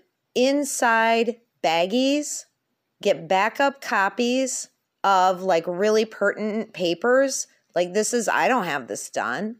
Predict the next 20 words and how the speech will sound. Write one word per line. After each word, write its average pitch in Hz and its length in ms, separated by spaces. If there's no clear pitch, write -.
You 175 80
know, 170 280
like, 196 400
backup 214 720
copies 214 880
of - 300
pertinent 226 520
papers, 202 880
you 202 140
know, 170 400
somewhere 226 1040
where 185 180
they're 175 160
safe. 185 580
I - 60
mean, 202 160
you 240 120
can 247 200
bury 233 460
'em. 214 380